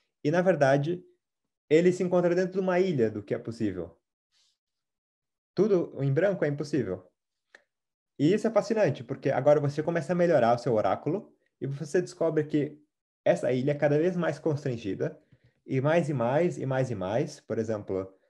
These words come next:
as melhores, as melhores determinações, ah, com simulação desses pontos críticos são dadas por esse quadrado vermelho. E você vê que conforme você vai melhorando os resultados do Bootstrap, essas ilhas ficam cada vez menores e vão se reduzindo até um ponto.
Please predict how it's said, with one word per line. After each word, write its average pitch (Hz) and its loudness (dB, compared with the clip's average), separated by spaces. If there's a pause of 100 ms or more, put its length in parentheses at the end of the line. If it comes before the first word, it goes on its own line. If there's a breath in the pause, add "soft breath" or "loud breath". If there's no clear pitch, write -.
(160 soft breath)
as 113 -2
melhores, 147 2
as 127 -8
melhores 147 4
determinações, 139 -4
ah, 113 0 (200)
com 143 -2
simulação 127 -4 (120)
desses 113 -8
pontos 107 -8
críticos - -10
são 113 -12
dadas 101 -4
por 107 -6
esse 104 -8
quadrado 98 -2
vermelho. 92 -8 (420)
E - -8
você 180 -2
vê 175 0
que 175 -8
conforme 226 0
você 226 -2
vai 185 4
melhorando 170 2
os 143 -10
resultados 143 -2
do - -8
Bootstrap, 120 -4 (280)
essas 165 0
ilhas 190 2
ficam 170 -6
cada 180 2
vez 196 2
menores 165 2
e - -8
vão 165 -4
se - -10
reduzindo 165 -4
até 165 -2
um 175 -4
ponto. 127 -2